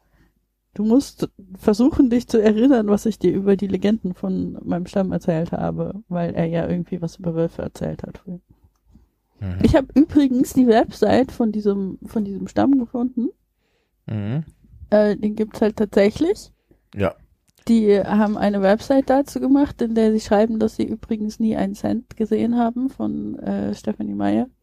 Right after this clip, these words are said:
Speaker 2: Ja.
Speaker 1: Äh, für irgendwo, irgendeine Verwendung ihrer Legenden, ihrer, ähm, f-, verschiedener Zeichen und so, die halt für die Tattoos verwendet werden, die jetzt auch als Merchandise verkauft werden.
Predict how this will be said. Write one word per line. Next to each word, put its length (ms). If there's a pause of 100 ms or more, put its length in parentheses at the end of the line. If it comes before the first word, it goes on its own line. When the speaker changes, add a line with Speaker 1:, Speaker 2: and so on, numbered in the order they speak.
Speaker 2:
Ja. 120 (540)
Speaker 1:
Äh, 140
für 220
irgendwo, 540 (140)
irgendeine 480
Verwendung 800 (200)
ihrer 500
Legenden, 800 (420)
ihrer, 880 (120)
ähm, 840 (320)
f-, 440
verschiedener 920 (240)
Zeichen 560
und 180
so, 200
die 180
halt 140
für 120
die 140
Tattoos 400
verwendet 380
werden, 280
die 80
jetzt 220
auch 140
als 180
Merchandise 540
verkauft 420
werden. 320